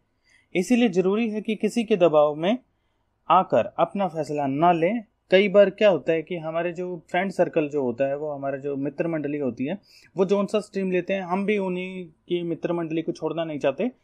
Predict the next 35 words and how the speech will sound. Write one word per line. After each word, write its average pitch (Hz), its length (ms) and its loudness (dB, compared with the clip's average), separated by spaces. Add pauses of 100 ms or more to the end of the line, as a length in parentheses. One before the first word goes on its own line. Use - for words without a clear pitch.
(200)
और 151 100 2
हम 170 180 -2
भी 196 80 -2
उसी 185 260 -2
स्ट्रीम 165 360 -8
को 208 240 -4 (320)
जो 160 140 -6
है 180 80 0
वो 185 140 0
ले 196 180 4
लेते 110 260 -2
हैं। 90 220 -14 (720)
सबसे 240 260 4
पहले 226 240 2
आपको 190 240 0
क्या 220 160 4
करना 139 280 -2
है, 180 60 -2
अपने 185 160 -8
दिमाग 170 300 -4
में 180 140 -10
सेट 202 260 -4
कर 127 200 -2
लें 120 180 -2
कि 160 120 -6
आपकी 156 240 -4
रुचि 170 360 -6
किस 208 280 -4
सब्जेक्ट 107 400 -10
में 107 120 -10
है 135 240 -6 (240)
और 139 100 0
भविष्य 131 520 -4
में 180 140 -4
आप 156 200 -6